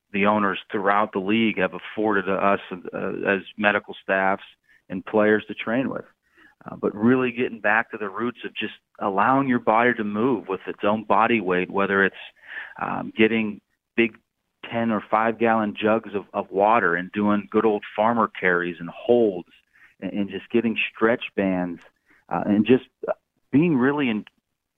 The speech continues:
tune with your body and, and what it can and can't do,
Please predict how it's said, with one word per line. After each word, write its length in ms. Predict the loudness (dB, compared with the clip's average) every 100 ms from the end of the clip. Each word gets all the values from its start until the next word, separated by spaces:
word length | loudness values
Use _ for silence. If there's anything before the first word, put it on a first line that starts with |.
| _ -10 -2
tune 300 | 0 2 2
with 120 | 0
your 140 | -4 -4
body 500 | 0 2 2 2 0
and, 140 | -2
and 180 | -6 -2
what 160 | 0
it 80 | 0 -2
can 200 | -4 -2
and 100 | -2 -2
can't 220 | -4 -4
do, 300 | -2 -2 -2